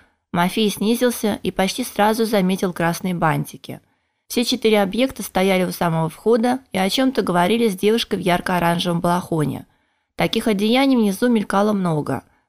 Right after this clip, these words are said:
Наверное, униформа местного персонала. Или, как вариант, все они пришли в одинаковых костюмах.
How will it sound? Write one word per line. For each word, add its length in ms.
Наверное, 540
униформа 540
местного 420
персонала. 720
Или, 300
как 200
вариант, 420
все 220
они 160
пришли 360
в 60
одинаковых 520
костюмах. 720